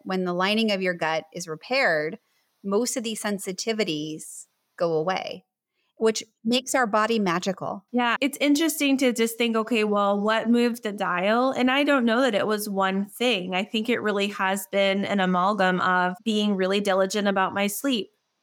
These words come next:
Speaker 2: making sure we're eating a lot more variety in the plants, you know, that we're eating, cutting out, not fully, but, you know, minimizing some of the emulsifiers and additives, you know, within reason.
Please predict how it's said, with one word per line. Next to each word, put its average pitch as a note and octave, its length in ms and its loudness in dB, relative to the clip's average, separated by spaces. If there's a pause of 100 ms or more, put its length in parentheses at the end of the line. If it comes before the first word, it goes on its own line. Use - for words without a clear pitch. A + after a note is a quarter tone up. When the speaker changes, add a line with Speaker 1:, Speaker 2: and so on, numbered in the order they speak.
Speaker 2:
making G3+ 320 0
sure G#3 280 0
we're G#3+ 180 0
eating A3 360 0
a G3 100 4
lot F#3+ 220 2 (400)
more G#3+ 220 0
variety G#3 560 0
in A3+ 100 2
the A3+ 100 2
plants, A#3+ 720 -4 (200)
you G#3+ 120 4
know, G3 180 4
that G3 140 2
we're G3 180 0
eating, F3 380 -2 (460)
cutting A#3+ 400 0
out, A3+ 440 2 (280)
not D4+ 320 2
fully, A3 440 0
but, B3+ 280 0
you C4+ 120 4
know, B3 80 4
minimizing G3+ 720 2
some G3+ 200 -2
of G3 100 0
the G3+ 80 0
emulsifiers F#3+ 800 -2
and F#3 140 -4
additives, F3+ 800 -2 (360)
you A3+ 140 2
know, G3 240 2
within G#3+ 320 -2
reason. F3+ 760 -2